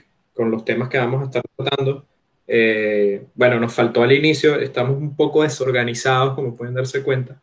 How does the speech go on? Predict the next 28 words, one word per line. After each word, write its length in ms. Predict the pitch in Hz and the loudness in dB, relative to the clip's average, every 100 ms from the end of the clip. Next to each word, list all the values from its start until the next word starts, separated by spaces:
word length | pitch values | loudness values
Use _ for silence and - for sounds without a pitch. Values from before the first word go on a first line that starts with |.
| _ _ _ _ | _ _ _ _
eh, 380 | - 120 117 110 | 2 4 6 4
pero 200 | 110 120 | 2 4
la 80 | 120 | 4
excusa 560 | 120 - - 147 139 165 | 2 -2 -8 -4 -2 0
que 100 | 165 | 0
más, 460 | 143 143 151 160 | -2 -4 -4 -6
más 200 | 143 147 | -4 -4
han 140 | 156 160 | -4 -6
usado 600 | 165 156 156 160 170 175 _ _ - | -2 2 2 2 0 -6 _ _ -8
sus 240 | - 135 | -2 -2
panas 380 | - 135 143 151 | 2 2 2 -2
para 180 | 147 135 | -2 0
no 140 | 135 | 0
salir 280 | 135 147 156 | 0 -2 -2
con 140 | 156 | -2
sus 240 | 156 151 151 | -2 -2 0
grupos 640 | 151 151 151 156 - - _ _ - | 0 0 0 -4 -6 -20 _ _ -2
es, 460 | 135 175 180 - _ _ _ _ _ _ _ | 0 0 -4 -14 _ _ _ _ _ _ _
"Che, 240 | - 180 165 | 6 8 8
escúchame, 520 | 165 - 196 175 180 | 4 4 6 6 4
hoy 120 | 185 | 4
imposible, 640 | 175 160 202 190 160 156 147 | 2 0 2 4 6 4 2
yo 160 | 190 | 0
no 140 | 175 175 | 0 2
puedo, 320 | 185 156 139 | 2 2 2
tengo 180 | 180 175 | 2 4
fútbol". 480 | 196 175 135 120 - - - - | 6 6 4 0 -8 -12 -12 -6
<laughs> 1300 | 165 - 214 180 392 349 440 349 - 349 - 302 | -4 2 0 2 0 2 0 0 0 0 0 -8